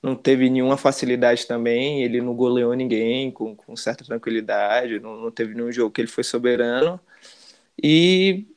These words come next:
a gente vai lá como, como time grande que a gente é, e só dependendo da gente. Também não acredito que o Fortaleza possa fazer muito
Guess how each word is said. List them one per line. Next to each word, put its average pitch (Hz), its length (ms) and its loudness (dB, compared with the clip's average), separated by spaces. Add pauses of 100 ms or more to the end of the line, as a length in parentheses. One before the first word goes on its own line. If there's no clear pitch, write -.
(140)
a 214 100 4
gente 214 280 2
vai 226 220 6
lá 226 420 4
como, 262 1040 0
como 214 300 -4
time 196 400 -6
grande 180 380 -2
que - 80 -6
a 185 40 -2
gente 185 420 -4
é, 214 400 0
e 349 120 -10
só 277 200 -2
dependendo 233 500 0
da 247 140 0
gente. 160 380 -4
Também 156 240 -4
não 170 100 0
acredito 175 520 -4
que 165 220 -2
o 156 80 -2
Fortaleza 151 640 -2
possa 147 300 -6
fazer 139 300 0
muito 131 800 -8